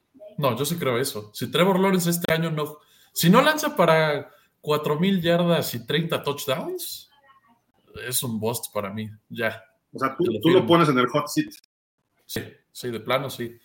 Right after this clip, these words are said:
Speaker 1: Es que además, pues, ¿cuántos han tenido así los Jaguares? También tienen historial de pues, de arruinar quarterbacks, o sea,
Speaker 2: Ujú.
Speaker 1: le duele a quien le duela. O sea, tal vez Blake
Speaker 2: Uy,
Speaker 1: Bortles,
Speaker 2: sí.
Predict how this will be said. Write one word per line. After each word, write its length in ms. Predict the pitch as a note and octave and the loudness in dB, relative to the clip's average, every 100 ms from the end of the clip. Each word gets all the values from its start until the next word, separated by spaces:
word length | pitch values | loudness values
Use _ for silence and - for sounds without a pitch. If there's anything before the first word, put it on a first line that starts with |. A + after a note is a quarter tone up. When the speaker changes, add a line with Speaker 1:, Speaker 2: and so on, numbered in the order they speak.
| _ _ _ | _ _ _
Speaker 1:
Es 160 | - E3+ | -4 0
que 80 | G3+ | 2
además, 560 | F#3+ G3+ A3+ A3+ - - - - - _ _ - | 2 2 0 -2 -8 -18 -20 -20 -20 _ _ -10
pues, 220 | D#3 D3 - _ - - | -8 -6 -10 _ -10 0
¿cuántos 300 | F#3+ G3 G3+ | 0 2 -2
han 80 | |
tenido 240 | G3+ G3 G3 | 0 0 0
así 140 | F3+ | -2
los 60 | F3+ | -4
Jaguares? 360 | B2+ C#3+ B2+ - | -2 -2 -2 -6
También 220 | A#2 D3+ | -6 -2
tienen 240 | F3 F3 | 0 0
historial 460 | D3 - B2 C#3 D3+ | 0 -4 -2 -2 -2
de 360 | D3 B2+ G#2+ - _ _ _ _ _ - | -4 -4 -6 -16 _ _ _ _ _ -14
pues, 320 | A2+ A2 - _ | -12 -12 -16 _
de 160 | G2+ A#2+ | -6 -4
arruinar 380 | B2 B2+ D#3+ E3 | -2 -2 -4 -2
quarterbacks, 480 | E3 A#2+ D3+ - | -4 -2 -4 -6
o 40 | G2+ | -14
sea, 300 | - A2+ G#2+ | -10 -8 -8
Speaker 2:
Ujú. 200 | G#2+ A#2+ | -8 -6
Speaker 1:
le 100 | A2 | -4
duele 200 | B2+ D#3 | -4 -6
a 60 | |
quien 160 | D3+ B2 | -6 -8
le 60 | G#2 | -6
duela. 360 | A#2 B2+ G#2 - _ _ - | -4 -6 -8 -16 _ _ -10
O 80 | |
sea, 160 | B2+ A3 | -4 0
tal 140 | E3+ | 2
vez 180 | F3+ F3+ | 2 0
Blake 260 | E3+ F#3 E3+ | 0 2 4
Speaker 2:
Uy, 220 | F3+ D#3+ | 6 6
Speaker 1:
Bortles, 300 | E3+ F#3 F#3 | 6 2 0
Speaker 2:
sí. 200 | G3+ E3 | -6 -12